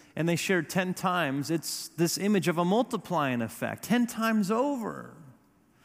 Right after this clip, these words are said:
It's a game of telephone. Boy, and I've heard some interesting things since I've now, I mean, first time I've ever been a senior pastor and head of staff. I mean, some of the rumors that kinda make their way around and make its way back to me, I'm like,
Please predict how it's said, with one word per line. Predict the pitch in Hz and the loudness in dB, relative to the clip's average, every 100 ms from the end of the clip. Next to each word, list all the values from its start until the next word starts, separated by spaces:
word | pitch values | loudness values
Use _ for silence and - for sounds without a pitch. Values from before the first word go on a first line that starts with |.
| - | -20
It's | - | -4
a | 214 | 0
game | 208 208 | 2 2
of | 208 | 2
telephone. | - 262 294 - 160 113 117 117 - - _ _ _ _ _ _ _ _ _ - - _ | 2 4 2 -2 -4 -4 -12 -16 -18 -20 _ _ _ _ _ _ _ _ _ -20 -20 _
Boy, | 214 226 | 4 6
and | 147 | 6
I've | 185 | 4
heard | 147 175 135 | 4 2 2
some | 151 135 | 0 0
interesting | 180 - 156 117 | 0 0 0 0
things | 175 143 127 | 0 2 -2
since | - 131 | -4 -2
I've | 135 131 - - - | 0 0 -4 -18 -6
now, | 135 139 139 | 0 0 0
I | 123 | 0
mean, | 170 | -2
first | - 285 - | 0 -2 -2
time | - 208 202 | 0 2 2
I've | 135 | 2
ever | 170 | 0
been | 156 143 | 0 -2
a | |
senior | - 160 156 | -2 -2 -2
pastor | - 131 156 - | -2 -2 -2 -4
and | 131 | -4
head | 107 139 | -2 -2
of | 120 | -4
staff. | - 120 131 190 - | -2 0 0 0 -4
I | |
mean, | 139 135 113 - - - | -4 -4 -6 -12 -20 -8
some | - 226 | 0 2
of | |
the | 208 | 4
rumors | 143 160 185 196 | 6 6 4 2
that | 175 | 0
kinda | - 160 | 0 0
make | 131 156 - | 2 0 0
their | 180 | 0
way | 165 165 | 2 2
around | 156 143 147 156 156 | 2 2 2 2 2
and | |
make | 131 147 - | 2 0 -2
its | 127 - | -6 -2
way | 143 | -2
back | 123 127 147 | 2 2 0
to | - | -4
me, | 180 | -2
I'm | 170 | 0
like, | 127 | -2